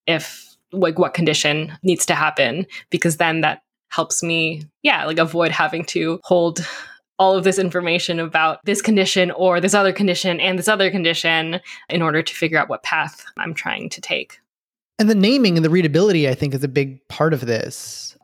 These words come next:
Speaker 2: Another heuristic that I like to use that kind of converges on the same result is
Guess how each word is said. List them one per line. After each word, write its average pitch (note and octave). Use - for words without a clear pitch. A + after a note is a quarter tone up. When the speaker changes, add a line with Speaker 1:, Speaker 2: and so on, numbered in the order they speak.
Speaker 2:
Another G3+
heuristic E3+
that D3+
I D3
like C#3+
to D3+
use B2
that E3+
kind D#4+
of C4
converges F3+
on F3
the D3
same D#3
result C#3
is D#3